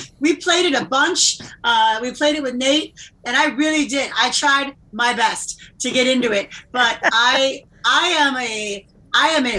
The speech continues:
Speaker 1: an agent of chaos in games. Like, I was, I wanna go do the side quest. I like to play the silly thing. I wanna make the weird choice. And that doesn't always go well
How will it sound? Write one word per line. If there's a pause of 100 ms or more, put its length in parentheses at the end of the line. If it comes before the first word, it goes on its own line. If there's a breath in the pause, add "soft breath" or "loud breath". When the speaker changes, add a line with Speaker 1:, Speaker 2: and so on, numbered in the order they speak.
(200)
Speaker 1:
an
agent
of
chaos (340 soft breath)
in
games.
Like,
I
was, (100)
I
wanna
go
do
the
side
quest. (260 loud breath)
I
like
to
play
the
silly
thing.
I
wanna
make
the
weird
choice.
And
that
doesn't
always
go
well